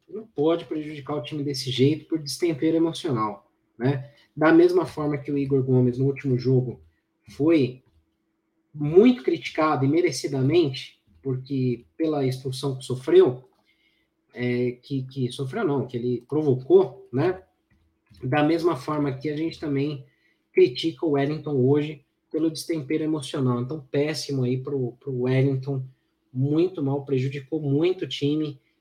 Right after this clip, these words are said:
Foi, como diz aqui o Juliano também, que tá aqui com a gente, foi infantil o Wellington, não pode, tem que ser punido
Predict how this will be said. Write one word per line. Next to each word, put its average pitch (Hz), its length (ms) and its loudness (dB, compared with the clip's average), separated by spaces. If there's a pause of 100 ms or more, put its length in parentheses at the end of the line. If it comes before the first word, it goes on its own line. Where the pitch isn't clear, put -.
(140)
Foi, 139 560 0 (100)
como 143 240 0
diz 135 220 0
aqui 131 180 -2
o 139 80 0
Juliano 135 640 2
também, 127 240 -2
que 131 80 -6
tá 123 120 -8
aqui - 140 -14
com 127 100 -6
a 120 40 0
gente, 139 340 -4
foi 151 180 -6
infantil 165 640 0
o - 20 4
Wellington, 147 560 -2 (300)
não 180 200 4
pode, 151 560 0 (640)
tem 202 160 6
que 202 80 -6
ser 196 140 0
punido 165 520 0